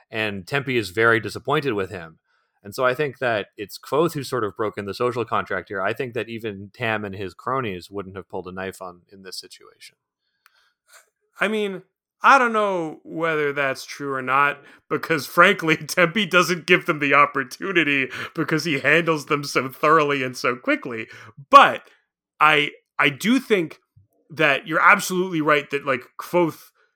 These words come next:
Speaker 2: you know, getting ready to come to Tempi's defense with a knife would be a huge escalation of a tense situation that doesn't necessarily need to go that far,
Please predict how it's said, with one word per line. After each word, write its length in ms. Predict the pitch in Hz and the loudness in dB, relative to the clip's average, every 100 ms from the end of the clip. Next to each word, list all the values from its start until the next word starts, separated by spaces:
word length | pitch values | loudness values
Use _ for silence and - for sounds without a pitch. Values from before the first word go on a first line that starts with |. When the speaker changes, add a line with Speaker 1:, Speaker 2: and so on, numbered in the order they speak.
| _ _ _ _ | _ _ _ _
Speaker 2:
you 100 | 170 | -2
know, 200 | 143 120 117 | 0 -2 -2
getting 360 | - 165 202 143 | 2 4 4 2
ready 400 | 143 175 175 139 | 2 2 0 -4
to 320 | - 139 135 - _ | -4 -4 -4 -10 _
come 240 | - 151 | 0 0
to 140 | 147 143 | 0 -8
Tempi's 420 | 135 139 135 123 | -6 -8 -8 -10
defense 400 | 139 147 139 123 | -8 -4 -6 -6
with 120 | 131 | -6
a 80 | 117 | -2
knife 400 | 127 131 110 - - - 143 | 0 -2 -4 -10 -20 -10 -4
would 160 | 143 | -4
be 180 | 156 151 | 0 -2
a 60 | 131 | -2
huge 440 | - 180 160 131 | -4 -4 -4 -4
escalation 880 | 165 156 - 143 131 131 127 131 117 - | -2 -2 -2 -4 -2 -4 -4 -6 -8 -2
of 340 | 127 113 98 _ _ _ _ | 0 0 -4 _ _ _ _
a 80 | 147 | -2
tense 500 | 135 - - 170 156 | -2 -6 0 0 0
situation 840 | - 156 143 143 135 123 131 120 110 _ _ _ _ | -4 -6 -4 -2 -2 -4 -6 -8 -10 _ _ _ _
that 200 | - 123 | -4 0
doesn't 320 | 147 143 156 160 | 0 0 0 0
necessarily 640 | 143 147 - 147 139 127 | 0 0 0 2 2 0
need 200 | 123 117 | -2 -4
to 100 | 120 | -6
go 240 | 110 123 120 | -2 -2 -2
that 220 | 107 - | -6 -8
far, 460 | - 156 113 67 | -4 -2 -2 -4